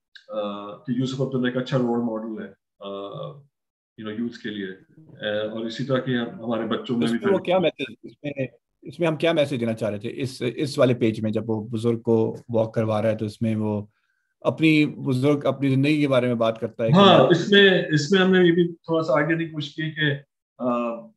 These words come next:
Speaker 1: अमूमन आप देखते हैं कि जब भी कोई रिलीजियस कोई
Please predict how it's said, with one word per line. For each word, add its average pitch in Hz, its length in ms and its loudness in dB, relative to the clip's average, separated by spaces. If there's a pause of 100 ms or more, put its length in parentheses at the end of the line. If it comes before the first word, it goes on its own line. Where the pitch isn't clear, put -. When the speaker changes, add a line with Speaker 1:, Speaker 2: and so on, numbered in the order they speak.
(560)
Speaker 1:
अमूमन 170 360 8
आप 160 160 2
देखते 151 260 0
हैं 156 80 -2
कि 160 80 0
जब 139 220 -2
भी 156 120 -2
कोई 139 280 -2
रिलीजियस 143 640 -4 (300)
कोई 135 420 -4